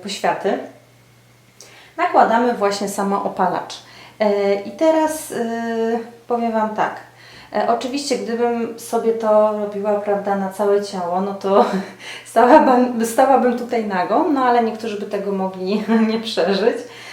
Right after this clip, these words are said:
dlatego pokazuję Wam na swojej nodze.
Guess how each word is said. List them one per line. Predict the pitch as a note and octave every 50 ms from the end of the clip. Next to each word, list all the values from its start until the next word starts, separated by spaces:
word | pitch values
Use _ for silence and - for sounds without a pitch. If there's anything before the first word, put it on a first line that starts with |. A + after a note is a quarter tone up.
| - - - - - -
dlatego | G#3 A3 A3 A#3 A3+ A3 A3 G#3+ G#3 G3+ G3+ G3
pokazuję | G3+ - - - G3+ G3 G3+ F#3+ F#3+
Wam | G3 F#3+ F#3
na | F#3 F#3
swojej | - - - F#3+ F3+ F3+
nodze. | E3+ E3 D#3+ D#3+ F#3+ B3 D#4+